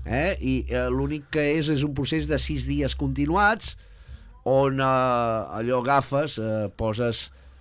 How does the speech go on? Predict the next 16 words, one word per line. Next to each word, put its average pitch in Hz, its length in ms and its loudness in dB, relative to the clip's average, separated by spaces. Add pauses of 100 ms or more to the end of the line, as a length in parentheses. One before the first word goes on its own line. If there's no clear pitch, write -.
(320)
eh, 110 460 4 (160)
en 110 100 0
un 110 140 -2
ansat, 113 560 -2
eh, 117 320 2
amb 113 240 -2
sucre, 107 580 0 (280)
fent 123 220 0
un 127 140 -2
almíbar, 123 600 2 (200)
allò 98 280 -2 (400)
amb 90 160 -8
quantitat 104 420 -2
generosa, 117 460 0
les 92 180 -4
castanyes, 107 720 0